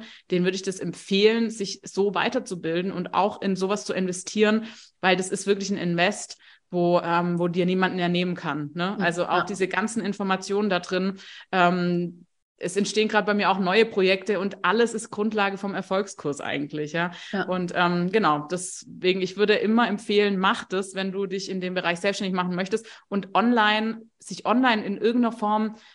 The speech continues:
Speaker 1: ähm, was aufzubauen, das ist einfach wirklich so wertvoll, ne? Also,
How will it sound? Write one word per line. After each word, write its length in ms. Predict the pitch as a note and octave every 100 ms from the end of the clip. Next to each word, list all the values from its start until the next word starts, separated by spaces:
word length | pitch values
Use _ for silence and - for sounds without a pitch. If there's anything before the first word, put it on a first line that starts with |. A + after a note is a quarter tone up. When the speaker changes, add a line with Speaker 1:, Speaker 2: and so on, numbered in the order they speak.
| _ _ -
Speaker 1:
ähm, 540 | F#3 F#3 F#3+ F#3+ F#3+ F#3
was 160 | F3+
aufzubauen, 800 | - G#3 A#3 G3+ F#3+ F3+ G3 G3
das 240 | F#3+ F3+ -
ist 200 | G3 -
einfach 300 | E3+ G3+ F3
wirklich 300 | G3 G3+ F3+
so 200 | A#3 A3+
wertvoll, 640 | A3 D#4 - D3 B2 C#3
ne? 180 | E3+ A3
Also, 260 | F3+ F#3+